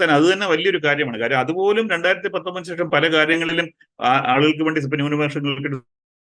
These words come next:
സംസാരിക്കാനോ ആളുകൾക്ക് വേണ്ടി പീ-, പീഡിക്കപ്പെടുന്ന പലർക്കും വേണ്ടി സംസാരിക്കാൻ പോലും ആരും ഇല്ലാന്നൊരു രീതി എത്തിയായിരുന്നു. അപ്പൊ അതിൽ നിന്ന് മാറി at least ഒരു,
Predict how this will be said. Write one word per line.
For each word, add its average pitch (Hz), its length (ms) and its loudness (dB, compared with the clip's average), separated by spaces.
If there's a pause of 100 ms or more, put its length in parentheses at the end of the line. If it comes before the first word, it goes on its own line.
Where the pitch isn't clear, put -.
(200)
സംസാരിക്കാനോ 135 720 0
ആളുകൾക്ക് 143 240 0
വേണ്ടി 156 240 0 (280)
പീ-, 120 260 -4 (120)
പീഡിക്കപ്പെടുന്ന 160 480 -2
പലർക്കും 156 260 -4
വേണ്ടി 165 160 -4
സംസാരിക്കാൻ 175 500 0
പോലും 175 200 0
ആരും 160 180 2
ഇല്ലാന്നൊരു 160 360 0
രീതി 143 220 -2
എത്തിയായിരുന്നു. 110 440 -2
അപ്പൊ 104 100 -6
അതിൽ 147 280 0
നിന്ന് 180 160 -4
മാറി 170 320 -2 (300)
at 117 80 -2
least 151 280 -2
ഒരു, 160 80 2